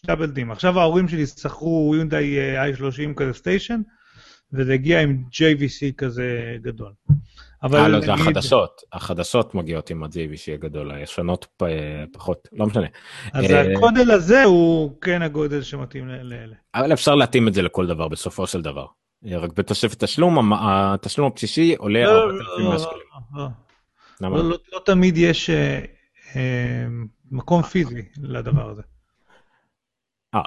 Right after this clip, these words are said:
Speaker 2: הבנתי. בסדר,
Speaker 1: כאילו,
Speaker 2: אבל
Speaker 1: פשוט
Speaker 2: אז
Speaker 1: זה, הטייפים, אם אתה
Speaker 2: אז
Speaker 1: זוכר,
Speaker 2: אז
Speaker 1: טייפ
Speaker 2: אז
Speaker 1: לאוטו
Speaker 2: לא
Speaker 1: רגילים כאלה, הם מלבנים.
Speaker 2: לא, זה אני יודע, אבל זה,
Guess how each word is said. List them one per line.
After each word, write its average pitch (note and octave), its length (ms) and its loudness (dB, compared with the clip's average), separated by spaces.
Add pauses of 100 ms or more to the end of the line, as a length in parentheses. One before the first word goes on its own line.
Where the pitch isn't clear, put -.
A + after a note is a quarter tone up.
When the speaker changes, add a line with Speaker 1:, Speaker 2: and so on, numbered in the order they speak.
Speaker 2:
הבנתי. D2+ 340 -12 (300)
בסדר, - 280 -10
Speaker 1:
כאילו, - 220 -14
Speaker 2:
אבל D3 240 4
Speaker 1:
פשוט E3+ 140 0
Speaker 2:
אז - 180 -8
Speaker 1:
זה, F3+ 240 4
הטייפים, A#3+ 420 6
אם F#3 60 2
אתה F#3 60 2
Speaker 2:
אז E3+ 60 2
Speaker 1:
זוכר, E3+ 260 -4
Speaker 2:
אז G3 120 0
Speaker 1:
טייפ F#2 220 -8
Speaker 2:
אז F#3+ 60 -2
Speaker 1:
לאוטו G#3 240 2
Speaker 2:
לא F3 60 -2
Speaker 1:
רגילים G3+ 480 -6
כאלה, F#3 240 -2
הם D#3 100 -4
מלבנים. D3+ 300 0
Speaker 2:
לא, G#2+ 200 4
זה A#2+ 140 -4
אני C#3+ 180 0
יודע, C3 280 4
אבל G2+ 160 0
זה, A#2 100 -2